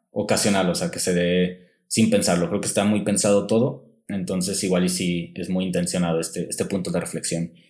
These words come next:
Y hablando de un punto de reflexión, ya para terminar, si han llegado hasta acá, pues no, no nos queríamos ir sin dejar un pequeño como pensamiento o,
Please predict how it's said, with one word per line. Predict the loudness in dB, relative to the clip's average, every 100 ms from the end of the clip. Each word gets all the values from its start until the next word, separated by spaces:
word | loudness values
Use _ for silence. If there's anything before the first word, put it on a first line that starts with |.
| _ 2
Y |
hablando | 6 8 8 8
de |
un | 6
punto | 6 6 6
de |
reflexión, | 6 2 2 2 2 0 2
ya | 2
para | 2 0
terminar, | 0 2 2 2
si | 0
han | 2
llegado | 2 0
hasta | -2
acá, | 0 0 0 -10 _ _ _ -2
pues | 2
no, | 2 2 0
no | 2 4
nos | 2
queríamos | 2 2 2 2
ir | 0 0
sin | -2 -2 -2
dejar | 0 2 2 2 -8 _ _ -2
un | 0
pequeño | 0 0 0 0 0 -2 -6 -14 -10
como | -4 -2 -2 -4
pensamiento | -4 0 4 4 4 2 2 2
o, | 0 -2 -4